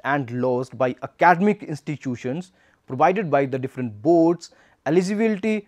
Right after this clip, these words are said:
assessment and bodies. N A D not only ensure easy access to retrieval of an academic award,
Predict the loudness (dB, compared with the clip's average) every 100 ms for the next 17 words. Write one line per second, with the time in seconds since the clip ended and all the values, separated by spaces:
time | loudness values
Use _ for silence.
0 | _ -8 -6 -6 -4 -4 -4 -10 -6 -4
1 | -2 -2 -4 -6 -16 _ _ _ _ _
2 | _ _ _ _ _ 2 6 8 6 0
3 | -2 _ _ -8 -2 6 6 6 0 -2
4 | 0 0 0 -2 -6 -2 2 2 0 -2
5 | -2 0 -2 -4 -2 -2 -2 _ _ _
6 | -6 -4 -2 -4 0 2 4 2 0 0
7 | -2 -2 -6 -10 -4 -2 0 -2 -6 -6
8 | -4 0 -2